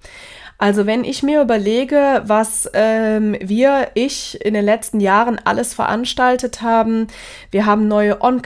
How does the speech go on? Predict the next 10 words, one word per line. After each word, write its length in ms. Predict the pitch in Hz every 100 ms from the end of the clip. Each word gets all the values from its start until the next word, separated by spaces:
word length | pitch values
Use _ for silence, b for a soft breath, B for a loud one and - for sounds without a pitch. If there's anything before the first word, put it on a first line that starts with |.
| -
Online-Kurse 840 | - 220 165 147 - 156 147 143 -
entwickelt, 600 | 151 - 151 - 135 147
wir 400 | 175 220 220 185
haben 420 | 220 247 247 247
einen 720 | - 208 208 208 208 202 208
Webinar-Funnel 1000 | 208 208 208 180 156 151 - 143 139 143 -
entwickelt, 800 | 156 - 151 - 143 139 151 190
wir 380 | 226 262 233
haben 640 | 208 214 214 233 220 233 196
Masterclasses, 1200 | 156 175 - 165 - - 151 151 151 156 - -